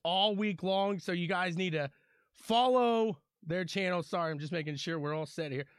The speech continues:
You need to follow their channels, Asher Racing Channel, uh, Austin Taylor Racing. I said Brent Taylor earlier. Yeah, I meant Austin there, the Brent being his father. And then, uh,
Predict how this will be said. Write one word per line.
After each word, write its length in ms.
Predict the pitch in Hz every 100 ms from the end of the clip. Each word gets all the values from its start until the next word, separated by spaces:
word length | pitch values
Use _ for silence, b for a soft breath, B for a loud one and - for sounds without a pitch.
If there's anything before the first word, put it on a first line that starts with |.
| b -
You 160 | 165 214
need 120 | 208
to 80 | 185
follow 460 | - 240 254 247
their 260 | 202 226 226
channels, 460 | - 214 190 185
Asher 340 | 180 202 - 180
Racing 440 | 185 190 - 175
Channel, 420 | 156 175 170 170 - _ _ _ _ _ _ _ -
uh, 380 | 127 113 110 -
Austin 320 | 180 190 160
Taylor 320 | 175 185 170
Racing. 520 | 156 180 175 180 170 143 _
I 80 | 147
said 220 | 147 143
Brent 280 | 110 127 135
Taylor 320 | - 113 117
earlier. 380 | 117 123 123 123
Yeah, 200 | 120 139
I 60 | 143
meant 180 | 160 120
Austin 460 | 139 147 - 113
there, 200 | 113 117
the 60 | 123
Brent 540 | 131 147 113 120 120
being 180 | 147 143
his 160 | 110 -
father. 380 | 135 139 - - b b _
And 200 | 147 147
then, 320 | 151 147 135
uh, 420 | 131 113 110 107